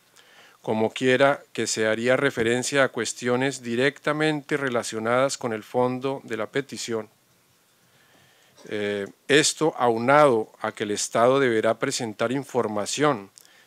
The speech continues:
dentro de los términos señalados en las aludidas comunicaciones, tanto sobre la petición como sobre la solicitud, para lo cual deberá hacer una evaluación de los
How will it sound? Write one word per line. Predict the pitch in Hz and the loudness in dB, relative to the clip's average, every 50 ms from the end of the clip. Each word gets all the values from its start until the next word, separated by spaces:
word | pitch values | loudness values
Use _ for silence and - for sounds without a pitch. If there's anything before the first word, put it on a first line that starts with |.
| _ _ - | _ _ -6
dentro | - 113 107 101 - - 120 110 110 | -4 -4 -4 -4 -6 -4 -2 0 0
de | 110 | 0
los | 110 107 101 - - | 0 -2 -6 -6 -10
términos | _ - 143 135 135 135 147 151 160 165 165 156 131 - | _ -2 0 0 0 0 -2 -4 -4 -2 -4 -4 -4 -6
señalados | - - 123 117 113 113 110 110 113 123 127 135 147 156 160 147 - 139 | -6 -6 -6 -4 -4 -4 -4 -2 0 2 4 4 4 4 2 0 -4 -6
en | 127 117 110 | -4 -4 -4
las | 113 113 - - - | -4 -6 -6 -8 -8
aludidas | 127 120 113 113 113 113 120 131 147 147 139 - | -8 -6 -6 -6 -6 -4 -2 0 0 0 -2 -2
comunicaciones, | - 147 156 151 147 147 - 143 131 - - 139 131 120 117 117 - - - _ _ - - - - - _ _ | -4 -2 -2 -2 -2 -2 -2 -2 -2 -2 0 0 0 0 -2 -6 -8 -12 -16 _ _ -20 -20 -20 -20 -20 _ _
tanto | - 156 156 160 - - 190 185 | 0 2 2 2 2 0 -2 0
sobre | - 175 147 135 131 123 | 2 2 4 4 4 6
la | 120 110 107 | 4 2 2
petición | - 123 117 - - 120 113 - - 151 170 151 123 101 95 95 _ - - - - - - - - - _ - | 2 0 0 0 -2 -6 -2 0 4 6 6 6 6 4 -2 -10 _ -20 -20 -20 -20 -20 -20 -20 -20 -20 _ -8
como | - 120 113 110 110 107 104 | -4 -4 -2 0 0 -2 -2
sobre | - - 113 107 110 107 107 | -2 -2 0 0 2 0 0
la | 107 104 98 | 0 0 -2
solicitud, | - - 117 107 107 - - 110 - - 135 131 123 110 110 _ _ _ _ _ _ _ - - - _ - | 0 -2 -2 -2 -2 -4 -6 -8 -4 0 0 2 0 0 -4 _ _ _ _ _ _ _ -20 -20 -20 _ -4
para | - 123 127 123 | 0 2 2 4
lo | 123 120 120 | 4 2 0
cual | 120 - 156 151 151 156 156 170 - - - | 0 2 6 8 8 8 6 6 2 -4 -6
deberá | 135 131 127 120 117 117 120 123 131 | -2 0 2 2 2 4 4 4 4
hacer | 127 - 143 139 | 4 2 0 0
una | 139 143 143 147 147 | 0 2 2 4 4
evaluación | 139 127 117 110 107 107 98 - - - 123 120 123 123 123 123 | 4 4 2 2 0 -2 -4 -4 -6 -2 0 0 0 0 -2 -2
de | 139 | -4
los | 135 127 113 - - - | -2 -2 -4 -4 -6 -14